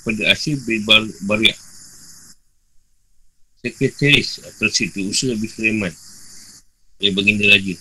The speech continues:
Lalu mereka memandang peristiwa ini di bawah tempat sembahyang Nabi Sulaiman. Jika Allah mencabut kekuasaannya dan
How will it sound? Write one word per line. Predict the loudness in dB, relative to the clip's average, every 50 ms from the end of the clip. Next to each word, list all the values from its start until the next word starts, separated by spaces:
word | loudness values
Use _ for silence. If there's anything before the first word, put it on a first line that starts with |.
| -10 -14 -12
Lalu | -8 -6 -2 0
mereka | 2 2 2 0 -2 -6
memandang | -4 -2 -2 -2 -2 -2 -4 -4
peristiwa | -4 -6 -2 0 0
ini | 0 0 -2 -4 -4
di | -4 -2
bawah | 0 0 -2
tempat | -2 -6 -16 -14 -14 -14 -12 -10
sembahyang | -4 0 0 0 0 0
Nabi | -4 -6
Sulaiman. | -4 2 2 4 4 2 -2 -4 -6 -8 -18 -20 -20 -20 -20 -20 -20 -20 -20 -16 -10
Jika | -8 -6 -6
Allah | -4 -2 -2 -2
mencabut | -2 0 0 0 0 0 -4 -6 -6
kekuasaannya | -6 -4 -4 -4 -2 -4 -4 -2 -2 -2 -4 -4 -6 -10 -16 -20 -20 -20 -20 -20 -20 -20 -20 -20 -20 -12
dan | -6 -4